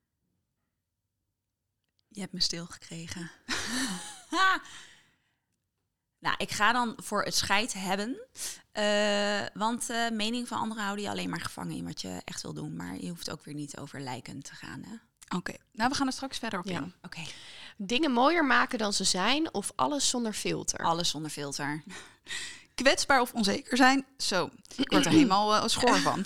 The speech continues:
Speaker 1: <laughs>
Speaker 2: Kwetsbaar of onzeker zijn is normaal. Of alleen zelfverzekerde mensen krijgen de cornroves?
Speaker 1: Nee, kwetsbaar en onzeker zijn. Sowieso.
Speaker 2: Oké.
Speaker 3: Liever leren van je fouten of altijd binnen de lijntjes blijven
Speaker 1: Nee,
Speaker 3: kleuren?
Speaker 1: echt,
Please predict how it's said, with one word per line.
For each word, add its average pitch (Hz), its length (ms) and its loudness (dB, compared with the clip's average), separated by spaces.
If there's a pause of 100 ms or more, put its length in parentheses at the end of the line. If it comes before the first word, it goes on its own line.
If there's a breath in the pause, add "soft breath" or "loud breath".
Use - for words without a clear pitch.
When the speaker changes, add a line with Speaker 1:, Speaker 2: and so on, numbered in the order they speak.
(120)
Speaker 1:
<laughs> 294 120 2
Speaker 2:
Kwetsbaar 294 420 6
of 269 80 2
onzeker 240 440 6
zijn 208 280 2
is - 160 4
normaal. 170 520 6
Of 294 260 2
alleen 233 400 2
zelfverzekerde 240 760 2
mensen 196 400 0
krijgen 185 280 0
de 170 80 -8
cornroves? 185 380 0
Speaker 1:
Nee, 202 380 6
kwetsbaar 226 500 4
en 190 100 0
onzeker 175 420 -4
zijn. 156 380 -4 (500)
Sowieso. 185 560 0 (340)
Speaker 2:
Oké. 302 140 -6 (1160 loud breath)
Speaker 3:
Liever 247 280 0
leren 277 380 2
van 208 220 0
je 180 80 0
fouten 233 640 2
of - 200 -2
altijd 226 360 -2
binnen 190 220 0
de 185 80 -4
lijntjes 180 380 -4
blijven 180 320 -6
Speaker 1:
Nee, - 80 -8
Speaker 3:
kleuren? 175 320 -4
Speaker 1:
echt, - 200 -8